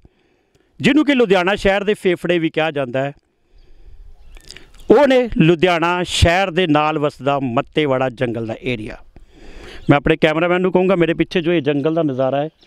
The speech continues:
ਉਹ ਦਿਖਾਇਆ ਜਾਵੇ। ਦੇਖੋ ਕਿੰਨਾ ਸ਼ਾਂਤ ਵਾਤਾਵਰਣ ਹੈ ਇੱਥੋਂ ਦਾ, ਕਿੰਨਾ ਵਧੀਆ ਮਾਹੌਲ ਹੈ। ਔਰ ਇਹੀ ਜਿਹੜਾ ਇੱਕ ਜੰਗਲ ਹੈ ਜਿਹੜਾ ਕਿ ਲੁਧਿਆਣੇ ਸ਼ਹਿਰ ਨੂੰ ਬਚਾ ਰਿਹਾ ਹੈ।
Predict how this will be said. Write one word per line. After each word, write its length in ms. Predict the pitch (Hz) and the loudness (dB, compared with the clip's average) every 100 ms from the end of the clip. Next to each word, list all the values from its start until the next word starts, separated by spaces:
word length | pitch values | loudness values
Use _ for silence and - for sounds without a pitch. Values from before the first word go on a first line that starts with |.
| _ _ _ _ - | _ _ _ _ -2
ਉਹ 80 | 151 | 0
ਦਿਖਾਇਆ 400 | 131 - 151 165 | 2 2 0 2
ਜਾਵੇ। 200 | 170 180 | 0 2
ਦੇਖੋ 240 | 175 185 | 0 0
ਕਿੰਨਾ 560 | 185 196 190 202 214 214 - _ _ _ _ _ _ _ - | 0 2 2 2 0 -2 -8 _ _ _ _ _ _ _ -8
ਸ਼ਾਂਤ 720 | - - 180 196 226 190 359 - - - 151 | 0 2 4 2 0 -2 -6 -8 -10 -4 2
ਵਾਤਾਵਰਣ 640 | 147 151 - 170 170 175 | 2 2 2 2 2 2
ਹੈ 80 | 175 | 0
ਇੱਥੋਂ 280 | 170 180 180 | 2 2 2
ਦਾ, 120 | 175 | 0
ਕਿੰਨਾ 480 | 170 165 180 185 185 _ - - - | 0 2 2 0 -2 _ -20 -14 0
ਵਧੀਆ 380 | 139 160 220 220 | 0 2 2 2
ਮਾਹੌਲ 500 | 180 131 143 165 170 | 0 0 0 0 0
ਹੈ। 160 | 165 - _ _ _ _ _ _ _ _ - | -4 -8 _ _ _ _ _ _ _ _ -2
ਔਰ 100 | 254 - | 0 2
ਇਹੀ 360 | 226 220 185 277 | 2 2 4 2
ਜਿਹੜਾ 280 | 214 247 240 | 2 0 0
ਇੱਕ 200 | 226 233 | -2 -2
ਜੰਗਲ 400 | 180 180 185 190 | -2 0 2 0
ਹੈ 60 | |
ਜਿਹੜਾ 180 | 175 190 | 0 -2
ਕਿ 120 | 190 | -2
ਲੁਧਿਆਣੇ 400 | 190 170 180 160 | -2 0 0 0
ਸ਼ਹਿਰ 260 | 156 165 170 | -2 -2 0
ਨੂੰ 240 | 160 175 - - - - | 2 0 -2 -16 -18 -2
ਬਚਾ 380 | 147 156 139 131 | 0 2 2 2
ਰਿਹਾ 140 | 117 | -2
ਹੈ। 120 | 110 | -6